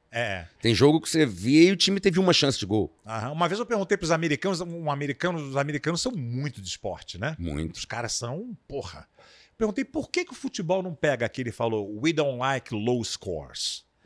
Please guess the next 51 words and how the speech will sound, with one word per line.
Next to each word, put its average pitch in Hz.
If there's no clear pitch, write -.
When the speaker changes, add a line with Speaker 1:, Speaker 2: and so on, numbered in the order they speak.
Speaker 1:
Não 143
gostamos 131
de, 110
de 101
placar 104
baixo. 87
Speaker 2:
Isso. -
E 147
nem 131
de 139
empate. 101
Speaker 1:
Exatamente. 117
Speaker 2:
Tanto 87
que 107
no 104
basquete 92
se 104
empata 92
um 104
jogo, 95
tem 113
prorrogação, 127
Speaker 1:
Não, 87
Speaker 2:
qualquer 120
Speaker 1:
e 120
Speaker 2:
jogo. 127
Speaker 1:
basquete 202
dá 233
o 233
quê? 139
Oitenta 127
a 104
Speaker 2:
Nossa. 120
Speaker 1:
É, 80
né? 127
Speaker 2:
Não, 123
e 82
no 87
basquete 110
faltam 151
dez 127
segundos, 165
você -
ainda 196
pode 185
ter 196
mais 185
duas 151
emoções. 110
Speaker 1:
É, 117
você 165